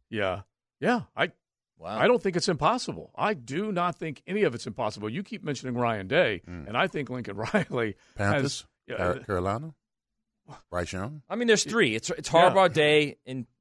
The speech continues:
Speaker 2: if
Speaker 1: Yeah,
Speaker 2: you're
Speaker 1: exactly.
Speaker 2: Riley, and
Speaker 1: Harbaugh,
Speaker 2: maybe Riley.
Speaker 1: hundred percent.
Speaker 2: Those
Speaker 3: Yeah.
Speaker 2: three, I think, are the, are the ones where you're like, "Yeah, they're gonna." I think, I actually think it's gonna be Harbaugh and Day that it go.
Speaker 1: Yeah. And so you think Ryan Day, so, w-, w-,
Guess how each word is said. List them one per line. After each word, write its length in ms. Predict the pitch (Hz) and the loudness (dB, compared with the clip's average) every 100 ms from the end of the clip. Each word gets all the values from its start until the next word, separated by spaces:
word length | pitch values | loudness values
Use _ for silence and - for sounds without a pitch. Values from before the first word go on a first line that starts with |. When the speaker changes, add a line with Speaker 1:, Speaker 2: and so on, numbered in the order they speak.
| _ _ | _ _
Speaker 2:
if 80 | 196 | -2
Speaker 1:
Yeah, 100 | 151 | 0
Speaker 2:
you're 100 | 117 | 0
Speaker 1:
exactly. 300 | 123 127 127 | 0 2 4
Speaker 2:
Riley, 180 | 151 156 | 4 6
and 80 | |
Speaker 1:
Harbaugh, 120 | 180 143 | 6 8
Speaker 2:
maybe 120 | 123 | 6
Riley. 140 | 104 147 | 6 4
Speaker 1:
hundred 200 | 135 113 | 4 0
percent. 420 | - - 82 71 _ | -6 -14 -14 -16 _
Speaker 2:
Those 200 | 135 170 | -8 -6
Speaker 3:
Yeah. 80 | - | -8
Speaker 2:
three, 200 | 147 120 | -4 -4
I 60 | 95 | -4
think, 180 | 104 | -10
are 60 | 101 | -10
the, 160 | 95 - | -10 -8
are 140 | 104 | -6
the 80 | 104 | -4
ones 240 | 104 104 90 | -4 -8 -8
where 100 | 95 | -10
you're 100 | 92 | -8
like, 180 | 85 | -8
"Yeah, 120 | 85 82 | -10 -12
they're 120 | 87 | -12
gonna." 220 | 82 71 _ _ _ | -12 -14 _ _ _
I 120 | 135 | -2
think, 160 | 190 165 104 | -2 -4 0
I 160 | 147 | 2
actually 220 | 143 120 113 | 2 0 -8
think 100 | 98 | -12
it's 100 | - | -14
gonna 120 | 90 | -16
be 100 | 85 | -10
Harbaugh 340 | 92 90 85 | -8 -8 -10
and 140 | 87 82 | -12 -14
Day 160 | 71 69 _ 80 | -18 -20 _ _
that 80 | |
it 80 | 76 _ | -20 _
go. 80 | 71 123 | -14 -12
Speaker 1:
Yeah. 160 | 78 - _ _ 139 | -12 -16 _ _ -14
And 80 | 120 | -6
so 100 | 143 | -4
you 120 | 180 | -4
think 200 | 262 226 | -8 -6
Ryan 260 | 190 156 | -4 -2
Day, 260 | 147 151 127 _ _ | 2 2 0 _ _
so, 260 | - 165 - | -8 -8 -8
w-, 180 | 160 160 _ | -10 -10 _
w-, 120 | - | -20